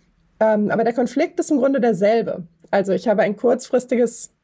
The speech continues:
reflexhaftes Verlangen, keine Ahnung, der Keks ist lecker, ich will ein Glas Wein, auf der Couch ist es so gemütlich. Und ich habe ein langfristiges Ziel, also besser essen, weniger trinken, mehr Sport treiben.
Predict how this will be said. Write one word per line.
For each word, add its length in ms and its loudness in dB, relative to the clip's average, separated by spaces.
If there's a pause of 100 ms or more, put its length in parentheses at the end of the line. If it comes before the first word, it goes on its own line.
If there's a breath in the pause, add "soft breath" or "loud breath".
(100)
reflexhaftes 720 -2
Verlangen, 640 0
keine 260 0
Ahnung, 300 2
der 100 2
Keks 260 -2
ist 140 -2
lecker, 420 2
ich 140 -6
will 80 4
ein 100 2
Glas 240 0
Wein, 320 2
auf 100 -6
der 100 0
Couch 280 0
ist 140 -2
es 100 -4
so 100 -2
gemütlich. 600 2 (600 soft breath)
Und 360 2
ich 220 -4
habe 220 0
ein 260 2
langfristiges 720 -2
Ziel, 260 2
also 400 0 (480)
besser 280 0
essen, 440 0
weniger 300 0
trinken, 420 -2
mehr 120 0
Sport 380 0
treiben. 420 0